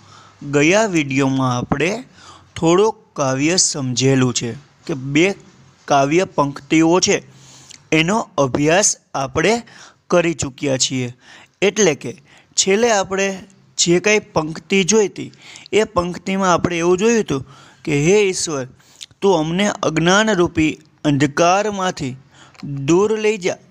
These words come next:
અને જ્ઞાનરૂપી પ્રકાશ આપ. અમે દરેક બુરાઈઓથી બચતા રહીએ અને અમને તું જેટલું પણ જીવન આપ એટલું સારું આપજે. અને કોઈની અંદર શત્રુતાનો ભાવ ન જાગે અને મનની અંદર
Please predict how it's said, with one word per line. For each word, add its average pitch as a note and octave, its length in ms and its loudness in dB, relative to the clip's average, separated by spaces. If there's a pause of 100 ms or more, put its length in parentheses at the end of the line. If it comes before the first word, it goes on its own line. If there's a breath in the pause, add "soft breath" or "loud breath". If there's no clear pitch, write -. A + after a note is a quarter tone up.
અને D3+ 260 0
જ્ઞાનરૂપી D#3+ 800 2
પ્રકાશ C#3+ 640 0 (480 loud breath)
આપ. F3 400 -2 (320 soft breath)
અમે D3 260 2
દરેક D#3 540 2
બુરાઈઓથી C#3 800 0
બચતા C3+ 560 0
રહીએ G3 500 -2 (300 soft breath)
અને D#3 200 2
અમને C#3 400 2
તું C#3 200 0
જેટલું D3 480 0
પણ G3 140 -2
જીવન D3+ 500 -2
આપ D#3+ 140 2 (560 loud breath)
એટલું E3+ 440 0 (280 soft breath)
સારું C3+ 560 2
આપજે. A#2 420 -4 (580 soft breath)
અને D3+ 200 2
કોઈની F3+ 460 0
અંદર F#3 180 0
શત્રુતાનો E3+ 840 -2
ભાવ B2 360 -2
ન F3 160 0
જાગે F#3+ 320 0
અને C#3+ 220 -4
મનની D3+ 540 0
અંદર D3 280 -2